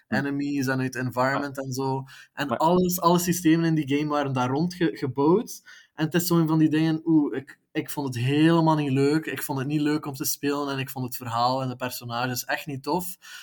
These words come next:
Speaker 2: Maar ik heb wel heel veel respect voor zo het idee van dat ze één junction systeem zodanig hebben uitgewerkt dat heel het spel er rond, eh, er rond gebouwd was. En het,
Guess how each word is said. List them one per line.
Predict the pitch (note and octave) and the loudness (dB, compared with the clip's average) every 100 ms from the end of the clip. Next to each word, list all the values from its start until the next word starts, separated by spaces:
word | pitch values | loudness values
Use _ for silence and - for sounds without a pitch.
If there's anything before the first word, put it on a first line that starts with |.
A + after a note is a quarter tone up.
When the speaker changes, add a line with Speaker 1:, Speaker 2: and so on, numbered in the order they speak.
| - _ | -20 _
Speaker 2:
Maar | - C#3 D3 D#3 E3+ E3+ | -10 -2 2 6 6 4
ik | D#3 | 0
heb | D#3 C3 | 0 2
wel | C#3 | 2
heel | C3+ C3+ D#3+ E3+ | 2 4 6 6
veel | D#3 C#3 | 4 2
respect | B2+ - - D#3 E3+ - | 0 -4 0 -2 -2 -6
voor | D3+ | -2
zo | C3+ C#3 C3+ | 2 2 2
het | C#3 C3 | -2 -10
idee | B2+ C3 C#3+ C#3 | -4 0 0 0
van | C3+ | -2
dat | B2+ | -4
ze | - B2+ - | -6 -8 -8
één | D3 D#3+ E3 D#3+ - - _ | -2 0 2 0 -6 -20 _
junction | B2+ D3+ F3 F3 | -4 0 0 0
systeem | E3 E3 - D3+ D3+ D3+ - _ | -2 -4 -4 -4 -4 -6 -10 _
zodanig | C#3 B2+ C#3 C#3 D3 D#3 | -8 -4 -2 -2 -2 -2
hebben | D3 C#3 | -2 -4
uitgewerkt | C3 C#3 C3+ C#3 C3 C3 | -4 -6 -4 -4 -2 -4
dat | A2 | -6
heel | A2+ C#3 | -4 -4
het | C#3+ C3+ | -4 -6
spel | - B2 C3+ | -6 -4 -4
er | C3+ | -4
rond, | C3+ C3+ | -4 -6
eh, | C3+ C3 C3 | -4 0 0
er | C3 - - - - _ | -2 -6 -20 -20 -20 _
rond | C3+ C3+ C#3+ | 0 0 0
gebouwd | - B2+ C3+ C#3 | -4 0 2 2
was. | C#3+ C3+ C3+ - | 0 -2 -4 -8
En | C#3 | -6
het, | C#3+ D3 - | -6 -8 -16